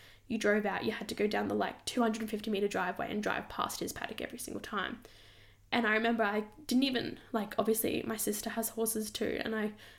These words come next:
I couldn't even touch a horse. I couldn't even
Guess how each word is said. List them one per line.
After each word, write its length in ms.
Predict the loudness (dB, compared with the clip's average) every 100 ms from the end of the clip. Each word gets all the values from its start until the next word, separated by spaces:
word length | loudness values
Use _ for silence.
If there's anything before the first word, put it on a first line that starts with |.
| 0
I 60 |
couldn't 260 | 2 4 8
even 340 | 8 6 4 0
touch 400 | -4 0 0 -2 -4
a 60 |
horse. 480 | 2 4 4 2 -4 -4
I 20 |
couldn't 300 | -2 0 2
even 380 | 4 4 4 2